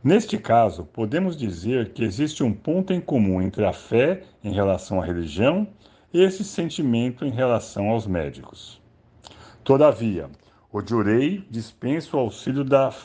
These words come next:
fé descrito acima. Desta forma, não só inexiste a necessidade de apresentá-lo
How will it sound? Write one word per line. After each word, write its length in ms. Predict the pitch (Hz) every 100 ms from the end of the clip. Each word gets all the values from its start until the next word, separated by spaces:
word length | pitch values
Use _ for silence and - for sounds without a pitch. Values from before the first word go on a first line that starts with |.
| - _ 92
fé 540 | - - 110 131 135 -
descrito 480 | 117 117 - 113 110
acima. 540 | 107 - 92 71 65 - _ _ - - - _
Desta 380 | 104 156 - -
forma, 580 | - 202 143 110 90 82
não 300 | 92 156 190
só 320 | - - 131
inexiste 680 | 131 113 98 82 127 175 160
a 20 |
necessidade 600 | 131 113 - 98 98 90
de 60 | 92
apresentá-lo 1000 | - 113 87 82 - 98 113 156 220